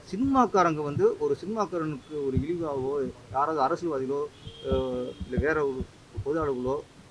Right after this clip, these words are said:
சினிமா நடிகர்களோ நடிகைகளோ ரொம்ப அவங்க பர்சனல் லைஃப்பை பாதிக்கிற மாதிரி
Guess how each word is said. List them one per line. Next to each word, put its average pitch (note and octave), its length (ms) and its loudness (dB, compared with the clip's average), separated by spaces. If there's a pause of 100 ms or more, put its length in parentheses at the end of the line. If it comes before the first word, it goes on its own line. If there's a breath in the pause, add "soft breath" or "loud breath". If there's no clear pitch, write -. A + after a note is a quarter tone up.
சினிமா D#3 200 -6 (100)
நடிகர்களோ C3 360 -4 (100)
நடிகைகளோ B2+ 480 -4 (520)
ரொம்ப D#3 280 -4 (200)
அவங்க B2+ 200 -2
பர்சனல் E3 240 0
லைஃப்பை C3+ 240 -2
பாதிக்கிற F3 340 2
மாதிரி G3 420 6